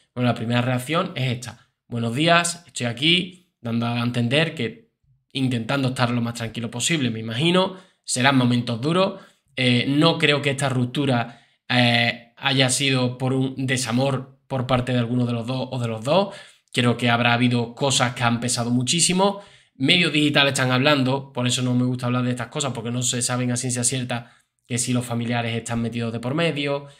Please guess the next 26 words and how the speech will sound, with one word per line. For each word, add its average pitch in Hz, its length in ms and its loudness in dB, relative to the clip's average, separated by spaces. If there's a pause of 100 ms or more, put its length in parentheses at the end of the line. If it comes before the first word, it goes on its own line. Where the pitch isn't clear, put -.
(200)
que 123 160 -2
si, 120 480 0 (200)
eh, 117 600 0
en 123 120 -2
fin, 123 320 -2
ya 123 120 0
sabéis 123 220 0
lo 120 80 0
que 117 80 -6
pasó 113 320 -6
también 120 220 -4
con, 113 180 -8
con, 120 220 -4
con 120 180 -4
el 120 100 -6
ca-, 120 220 -4
chat 123 220 0
de 120 80 -2
Karim 120 240 -2
Man, 120 300 0 (420)
que 120 100 2
le 117 60 6
había 120 160 6
atacado 117 400 2
Marta 117 280 2
Riesco 113 720 -2